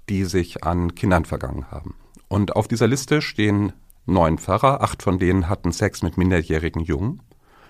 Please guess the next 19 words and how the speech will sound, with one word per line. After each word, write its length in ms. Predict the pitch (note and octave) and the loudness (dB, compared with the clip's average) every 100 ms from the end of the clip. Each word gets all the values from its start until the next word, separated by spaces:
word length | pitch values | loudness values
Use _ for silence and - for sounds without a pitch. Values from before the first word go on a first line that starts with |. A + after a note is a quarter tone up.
| - - - - - - - | -20 -20 -20 -20 -20 -20 -8
Das 140 | G#2 | 0
heißt, 180 | C3 C3 | 4 4
es 120 | C3 | 4
war 160 | A#2+ A#2+ | 4 4
systematisch 600 | A2+ C3+ - C3 C3 C#3 | 4 0 4 4 4 0
untersucht 460 | F#2+ G#2 C3 - - | -2 -2 -4 -6 0
worden, 220 | D#2+ E2 | 0 0
wie 60 | A2 | 0
viele 220 | B2 G#2 | 0 0
Fälle 280 | A2+ G2+ E2+ | 0 0 0
haben 160 | F2+ | 0
wir 80 | A2+ | 0
da 120 | B2 | 0
eigentlich? 420 | G2 B2 C#3+ C3+ | 0 0 -2 -2
Und 140 | F#2+ G#2 | -2 -2
es 100 | - | 4
gibt 340 | B2+ C3 - - _ _ _ _ _ | 2 2 -16 -20 _ _ _ _ _
eine 220 | F#2 G2 | 0 2
Dokumentation 920 | A2 A#2 A2+ A#2 - - D#3 F3 F#3 | 2 2 4 4 2 4 4 4 2